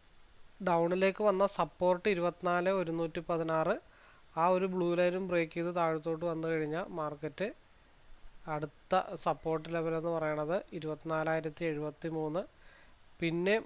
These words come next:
ഒരു സപ്പോർട്ട് മാർക്കറ്റിനുണ്ടെങ്കിൽ അതെവിടെയായിരിക്കും? ഇരുപത്തിനാലായിരത്തി മുപ്പത്തിരണ്ട്. അപ്പൊ മാർക്കറ്റ് ഇന്ന് ക്ലോസ് ചെയ്യാൻ ചാൻസസ് ഉള്ള മൂന്ന്,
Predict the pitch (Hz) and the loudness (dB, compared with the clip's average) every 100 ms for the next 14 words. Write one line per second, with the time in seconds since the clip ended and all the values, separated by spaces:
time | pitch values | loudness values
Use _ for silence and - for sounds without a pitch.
0 | - 180 180 175 151 170 165 160 180 170 | -2 -4 -2 -2 -2 -2 -2 0 -2 0
1 | 160 147 160 165 160 151 151 147 180 233 | -2 -2 -6 -4 -4 -2 -2 -2 -4 -6
2 | - - - - - - - - - 156 | -16 -20 -20 -20 -20 -20 -14 -14 -10 -6
3 | 156 156 156 151 135 131 123 - - - | -4 -4 -2 -2 -4 -8 -12 -16 -20 -20
4 | - - - - - - - - - - | -20 -20 -20 -20 -20 -20 -20 -20 -20 -20
5 | - - - - - - - - _ - | -20 -20 -20 -20 -20 -20 -20 -20 _ -20
6 | - - _ - - - - - - - | -20 -20 _ -20 -20 -20 -20 -20 -20 -20
7 | - - - _ - - - - 160 160 | -20 -20 -20 _ -20 -20 -18 -10 -6 -6
8 | - 165 160 160 156 147 170 160 - 131 | -4 -2 0 0 -2 -4 -6 -6 -8 -10
9 | 135 135 - 185 190 160 151 180 196 196 | -10 -12 -6 -2 2 2 0 -2 -2 2
10 | 196 202 - - - - - 170 170 180 | 2 2 -2 -20 -20 -8 2 4 4 4
11 | 196 202 202 196 190 190 - 190 196 190 | 6 6 6 4 2 -2 0 2 4 2
12 | 170 170 185 190 | 0 0 0 -2